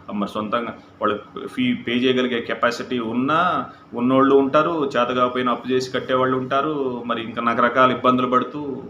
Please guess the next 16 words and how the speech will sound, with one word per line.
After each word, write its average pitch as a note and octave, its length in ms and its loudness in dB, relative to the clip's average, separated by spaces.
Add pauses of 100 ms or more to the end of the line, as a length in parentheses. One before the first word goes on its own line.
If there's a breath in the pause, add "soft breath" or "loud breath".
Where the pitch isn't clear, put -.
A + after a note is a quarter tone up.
(160)
ఉన్న A#2+ 200 -4
వాటిని B2+ 440 2
సర్దుకొని A#2+ 680 -4 (300 loud breath)
ఎట్లో C3 200 0
గట్ట B2+ 220 0
పాపం B2 320 -2 (100)
పిల్లల B2 200 -2
చదువే B2 400 4
మెయిన్ B2 300 4
కాబట్టి A#2 360 0
ఖర్చు G2+ 380 -4
పెడతా G2 300 -2
ఉంటారు. F#2 300 -6
ఇది F#2 320 -8
బాగానే G#2 420 2
ఉంది, E2+ 280 -8